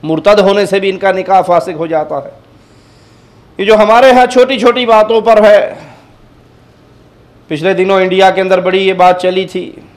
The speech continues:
कोई बरेलवी मर गया था तो देवबंदी उसका जनाजा पढ़ के आ गए, उनका जिस जिसने जनाजा पढ़ा सबके निकाह टूट गए।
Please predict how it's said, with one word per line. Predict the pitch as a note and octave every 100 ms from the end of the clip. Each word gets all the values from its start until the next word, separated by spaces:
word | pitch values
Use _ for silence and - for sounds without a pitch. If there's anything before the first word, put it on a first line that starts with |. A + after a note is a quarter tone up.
| _ _ _ _
कोई | D#3
बरेलवी | D#3 F3 F3+ F#3
मर | F3+ F3
गया | F#3 F#3
था | F#3 F3+
तो | F3+
देवबंदी | E3+ E3 F3 F3+
उसका | F3 F3+
जनाजा | F3 E3+ F3+
पढ़ | F3+ F3
के | F#3
आ | F3 F3
गए, |
उनका | F3 F3
जिस | F3 G3+
जिसने | G3+ G3+
जनाजा | F#3+ F#3+ F#3+
पढ़ा | F#3+ F3+
सबके | F3 F3+ F3+
निकाह | E3+ D#3+ C#3
टूट | B2+
गए। | A2+